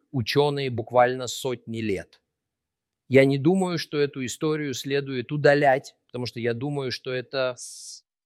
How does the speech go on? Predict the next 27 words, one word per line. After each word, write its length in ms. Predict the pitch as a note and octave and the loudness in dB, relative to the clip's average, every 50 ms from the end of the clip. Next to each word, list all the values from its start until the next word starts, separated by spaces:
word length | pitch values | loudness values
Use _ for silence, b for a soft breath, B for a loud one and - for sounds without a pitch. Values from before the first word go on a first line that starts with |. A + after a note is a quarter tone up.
| _ _ _ _ _ _ | _ _ _ _ _ _
произошло 540 | - A#2+ A#2 G#2+ A2 A2 - - C#3+ C#3+ C3+ | 0 0 0 0 0 -4 -6 -6 -6 -6 -6
и 40 | |
было 220 | B2 A2+ A#2 A#2 A2 | -4 -4 -4 -4 -4
правильно 420 | - - A2+ G#2+ A2 G#2 G#2 G2 | 0 0 0 0 0 -4 -6 -8
записано. 640 | F#2+ G#2 G2 _ - E2+ - - F#2+ F2+ F#2 A#2+ _ _ _ _ _ _ _ _ _ _ _ _ _ _ _ _ _ _ _ _ | -8 -8 -10 _ -12 -16 -16 -16 -16 -20 -20 -20 _ _ _ _ _ _ _ _ _ _ _ _ _ _ _ _ _ _ _ _
Я 220 | - A2 B2 B2 B2 | 2 4 6 6 6
считаю, 480 | - - D3+ - D3+ C#3+ C#3 C#3 C3+ | 2 -6 -4 0 2 2 2 2 -2
что 180 | A#2+ - - A2+ | -4 -6 -10 -10
проблема 560 | _ - A#2+ A#2+ A2+ A#2 C3 C#3 C3 B2+ A#2+ | _ -2 -2 -2 0 0 -2 -2 -2 -2 -6
заключается 640 | A2 A2+ _ A#2 G#2+ - A#2+ A#2 A2 G2 - A2+ | -8 -8 _ -12 -12 -8 -8 -8 -8 -8 -10 -14
в 80 | G2+ - | -14 -12
том, 220 | _ - C3 B2 | _ -10 -10 -10
чтобы 280 | A2 - _ A2+ G#2+ G#2 | -10 -12 _ -8 -8 -8
попытаться 1120 | - _ C3 A#2+ _ _ A#2 G2+ _ - A#2 A2+ A2+ G#2+ - - - - A#2 G2 F2 G2+ _ _ _ _ _ _ _ _ _ _ _ _ _ _ _ | -6 _ -8 -8 _ _ -10 -10 _ 2 4 4 4 2 -2 -8 -12 -10 -8 -10 -12 -12 _ _ _ _ _ _ _ _ _ _ _ _ _ _ _
приспособить 680 | - B2+ A#2+ - _ C3 A#2 - C3+ B2 A#2+ A#2 G#2 - | -6 -4 -4 -4 _ -6 -4 -4 -4 -6 -6 -8 -12 -10
ее 180 | A2+ A#2 A#2+ | -6 -6 -6
к 120 | - - _ | -6 -4 _
повестке 600 | - A2+ A2 A2+ A#2 G#2+ - _ _ _ - A2 | -4 -2 -2 -4 -6 -6 -6 _ _ _ -18 -18
дня, 420 | G2+ G2+ G2+ G#2 G#2+ G#2 F#2 F2+ - | -16 -10 -8 -4 -2 -2 -2 -4 -6
а 100 | - A2 | -8 -8
не 180 | A2+ A2+ A2+ A#2+ | -6 -6 -6 -6
интерпретировать 920 | A#2 G#2+ - A2+ A2 _ A#2+ A#2 G#2+ - - C#3 C3 C3 B2 B2 A2+ - | -6 -6 -8 -10 -10 _ -14 -16 -16 -12 -8 -6 -6 -4 -6 -8 -8 -10
ее 180 | A2 A2 A#2+ A2+ | -10 -10 -10 -10
в 40 | G2+ | -10
еврейском 720 | G#2 G#2 A2 G#2 A2 G2+ A2+ A#2 A#2 A2 - - A#2 G#2+ | -10 -14 -12 -10 -6 -6 -4 -4 -4 -6 -10 -12 -14 -14
культурном 600 | _ - A2 G2+ _ - A2+ G#2+ A2 G2+ F#2+ G2 | _ -10 -10 -10 _ -8 -10 -10 -8 -10 -12 -12
контексте. 720 | _ - G#2 G#2+ G2+ - - - _ - - - - _ | _ -10 -12 -12 -12 -14 -18 -18 _ -18 -18 -18 -20 _